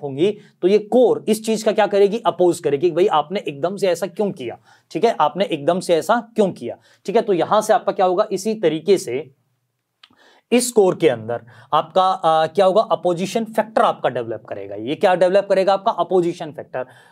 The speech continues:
जो इस करंट को फ्लो करने से रोकेगा, जो इस करंट को फ्लो करने से रोकेगा, क्योंकि इस करंट की वजह से ही आपकी क्या प्रोड्यूस हुई है, यहाँ पे फ्लक्स सेटअप हुई है। ठीक है, तो क्या होगा आपका, देखो, उसके लिए हम एक एग्जांपल लेते हैं पहले।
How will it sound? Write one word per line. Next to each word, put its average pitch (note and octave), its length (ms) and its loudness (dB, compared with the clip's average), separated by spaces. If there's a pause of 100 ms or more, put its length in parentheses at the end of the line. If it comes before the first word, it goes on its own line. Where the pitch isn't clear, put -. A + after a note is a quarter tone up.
(100)
जो A3 220 4
इस G#3+ 220 -4
करंट A3+ 400 2
को E3+ 200 0
फ्लो A#3+ 300 2
करने E3+ 440 -2
से A3 200 2
रोकेगा, C#3 600 -6 (300)
जो E3+ 120 4
इस G#3+ 120 2
करंट F#3+ 320 0
को G#3+ 100 2
फ्लो G3 260 2
करने F3 280 -4
से B3+ 160 0
रोकेगा, D3 340 2
क्योंकि E3+ 260 -2
इस G#3+ 320 -4
करंट G3 400 -2
की F3 80 -4
वजह C#3+ 260 -4
से C#3 200 -6
ही E3 380 -2 (240)
आपकी C#3+ 280 2
क्या G3+ 220 2
प्रोड्यूस F3+ 440 2
हुई E3+ 160 2
है, F#3 60 2
यहाँ D#3+ 240 -4
पे A3 100 0 (200)
फ्लक्स F#3+ 240 0
सेटअप A#2+ 320 -6
हुई G#2 180 -12
है। G#2+ 100 -12 (280)
ठीक F3+ 120 2
है, G#3 60 4
तो G#3 100 0
क्या A#3 180 2
होगा C#3+ 240 2
आपका, C3 200 -2
देखो, C3 200 -2
उसके F3+ 320 -2
लिए G3 100 6
हम G3 140 0
एक G3 100 0
एग्जांपल E3 440 0
लेते C3+ 240 -6
हैं A#2+ 120 -12
पहले। C3 260 0